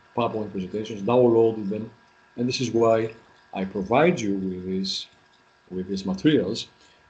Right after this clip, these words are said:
in order to facilitate, to facilitate your,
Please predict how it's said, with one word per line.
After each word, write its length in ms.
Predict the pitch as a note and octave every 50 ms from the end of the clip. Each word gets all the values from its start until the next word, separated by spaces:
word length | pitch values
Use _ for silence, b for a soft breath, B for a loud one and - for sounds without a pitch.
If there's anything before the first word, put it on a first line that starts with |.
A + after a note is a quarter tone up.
| _ -
in 120 | B2+ B2 C#3
order 220 | E3 G3 G#3+ A3+
to 100 | - -
facilitate, 800 | C3 - F#2 - - F3+ F3+ F#3 - - B2 A#2+ B2 A#2+ - - - _ _ _ _ _ - - - -
to 60 | - F#2
facilitate 680 | F#2+ F#2+ - - B2+ B2 A#2+ A#2+ A#2+ A#2 A2 - -
your, 400 | G2 G2 A2+ A2+ A2 A2 A2 -